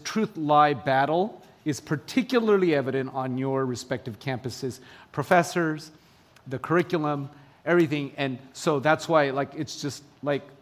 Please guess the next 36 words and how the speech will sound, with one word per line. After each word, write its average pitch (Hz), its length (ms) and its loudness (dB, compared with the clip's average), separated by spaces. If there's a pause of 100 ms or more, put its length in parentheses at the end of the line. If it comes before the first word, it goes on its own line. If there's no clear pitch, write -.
(220)
shameful 190 540 2
to 135 100 -6
be 139 100 0
Christian, 139 500 2
right? 170 240 0
To 156 120 -8
even 170 300 -2
say 190 320 6
gospel 170 500 4
is 131 140 -6
true, 185 480 2 (240)
like, 147 160 2
you 170 100 2
can't 196 260 0
get 143 140 0
away 160 220 4
with 170 200 0
that 131 340 -2 (400)
in 135 140 -2
our 123 140 -2
society. 123 640 -2 (720)
So, 170 480 4 (640)
no, 180 180 4
I 165 200 4
understand, 196 460 0
like, 151 180 0
I'm 143 220 0
railing 175 480 0 (200)
in 147 180 -4
some 160 360 -4 (140)
respects 147 560 -6
against 143 320 -6
the 139 80 -6
culture 170 340 -4
of 127 120 -6
this 135 200 -8